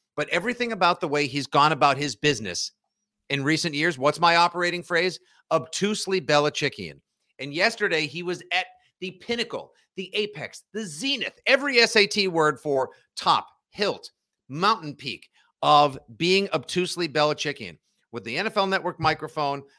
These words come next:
the gingham shirt, and the freaking shorts, the button down on his belly, not answering any question pleasantly or directly, having no humility, more hubris than necessary, name checking his resume, like, g-, saying resume people, scoreboard people,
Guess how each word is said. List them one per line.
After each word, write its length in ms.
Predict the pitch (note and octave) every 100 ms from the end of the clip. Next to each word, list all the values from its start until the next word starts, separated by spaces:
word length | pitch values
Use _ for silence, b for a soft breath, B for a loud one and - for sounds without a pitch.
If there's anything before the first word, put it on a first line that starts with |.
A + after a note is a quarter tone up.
| -
the 80 | A#2
gingham 380 | E3+ F#3+ F3+
shirt, 340 | E3+ F3 D#3 D#3
and 100 | A#2+
the 60 |
freaking 380 | - D#3 D3 C#3+
shorts, 460 | - C3+ A#2+ A#2 - _ _
the 60 | A#2
button 300 | E3+ F3 F3+
down 260 | E3+ D#3+
on 80 | D#3+
his 140 | D#3
belly, 480 | - C3+ B2 B2 A#2+ _ _
not 220 | B2+ E3
answering 400 | F3+ F3+ F3+ E3+
any 140 | D3 D3+
question 420 | - D3 - C#3
pleasantly 500 | - D3+ C#3+ D3+ D#3
or 140 | C3+
directly, 600 | A#2 B2 C3 C3 B2 A#2+ - _ _
having 280 | C#3+ C3 C3
no 220 | D3 F3
humility, 720 | D#3+ E3+ D#3 D3 C#3+ C#3+ C#3 _ _
more 180 | B2 D3+
hubris 480 | - F3+ E3+ F3 -
than 160 | E3
necessary, 720 | D3 D3 D#3 C#3 C#3+ C#3 C3 - _
name 320 | B2+ C#3+ F3 F#3
checking 400 | - D#3+ E3 D#3
his 200 | D#3 C#3
resume, 340 | C3+ C3 C3+ C3+
like, 240 | B2 - _ _ _ C3 A2
g-, 80 | D#3
saying 420 | - D3+ C#3+ A#2+
resume 480 | D#3 D3+ D#3+ C#3 C3
people, 400 | - B2+ B2 B2
scoreboard 800 | - E3+ D#3+ D#3+ B2+ C#3 C3+ -
people, 520 | C3 A#2+ B2 A2+